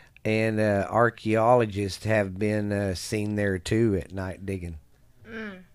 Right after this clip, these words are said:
Speaker 1: Well, think about it. If they
Speaker 2: Fun.
Speaker 1: wanna look for something, they can't do it when everybody's up riding their four-wheelers and running around the
Speaker 2: Yeah.
Speaker 1: dunes.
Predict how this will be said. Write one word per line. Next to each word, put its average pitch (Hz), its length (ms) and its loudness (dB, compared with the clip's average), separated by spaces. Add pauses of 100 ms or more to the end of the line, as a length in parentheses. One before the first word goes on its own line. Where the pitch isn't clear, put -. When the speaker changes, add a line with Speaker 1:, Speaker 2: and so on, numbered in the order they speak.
(500)
Speaker 1:
Well, 117 100 -4
think 180 240 2
about 127 260 8
it. 123 40 6
If 127 100 -4
they 156 60 6
Speaker 2:
Fun. 156 80 6
Speaker 1:
wanna 175 180 10
look 180 260 8
for 156 100 0
something, 135 500 0
they 135 140 4
can't 151 360 0
do 160 140 6
it 202 80 6
when 135 140 4
everybody's 120 520 2
up 127 200 2
riding 123 240 4
their 113 120 -2
four-wheelers 120 720 0
and 101 180 -6
running 117 260 -2
around 117 320 0
the 110 100 -2
Speaker 2:
Yeah. 98 160 -2
Speaker 1:
dunes. 131 500 0